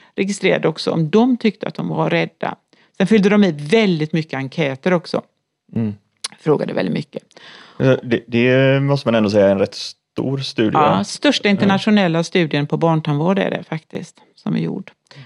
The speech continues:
Speaker 1: på det här sättet. Och vi, man skulle inte kunna göra den här någon annanstans i världen, nästan. No-, möjligtvis i Norden, bara för att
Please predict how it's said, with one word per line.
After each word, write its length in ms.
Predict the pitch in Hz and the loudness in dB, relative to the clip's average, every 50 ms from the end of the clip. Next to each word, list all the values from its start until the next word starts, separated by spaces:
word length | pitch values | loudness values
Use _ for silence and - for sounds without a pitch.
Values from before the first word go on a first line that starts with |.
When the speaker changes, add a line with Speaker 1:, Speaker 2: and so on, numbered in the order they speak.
| _ _ | _ _
Speaker 1:
på 60 | - | -4
det 60 | 175 | -2
här 120 | 180 175 - | 0 0 -2
sättet. 480 | - - 165 160 _ - - - _ _ - | -2 -6 -8 -8 _ -12 -12 -12 _ _ -20
Och 320 | - - - _ - 196 | -20 -20 -6 _ 2 2
vi, 100 | 247 - | 4 4
man 120 | - 247 269 | 4 2 0
skulle 200 | - - 269 294 | 2 4 4 4
inte 140 | 339 320 294 | 4 2 2
kunna 140 | 277 285 | 4 4
göra 140 | 302 311 285 | 4 4 4
den 120 | 277 294 302 | 2 2 2
här 160 | 294 277 254 | 2 4 4
någon 340 | 247 262 285 294 294 285 - | 4 4 4 4 4 2 0
annanstans 580 | - 302 277 254 240 220 - 226 208 180 - | -2 0 0 0 0 0 0 0 0 0 0
i 20 | 202 | 0
världen, 460 | 202 196 180 165 151 196 220 220 214 _ _ _ _ _ _ _ _ _ | 0 2 0 0 -2 -2 -2 -2 -4 _ _ _ _ _ _ _ _ _
nästan. 340 | - 214 - - - - - _ _ _ - - - - _ _ _ - | -2 -2 -2 -2 -8 -10 -10 _ _ _ -18 -18 -18 -20 _ _ _ 2
No-, 300 | 202 220 240 - - 190 | 4 4 4 4 2 2
möjligtvis 540 | 185 220 247 240 190 180 - 190 180 - | 2 4 4 4 2 0 -2 -2 0 2
i 40 | 185 | 0
Norden, 400 | 180 180 160 147 - - - - | 0 2 0 -2 -2 -4 -4 -2
bara 200 | 180 214 220 208 | 0 0 0 0
för 100 | 202 208 | 0 -2
att 100 | 196 - | -4 -4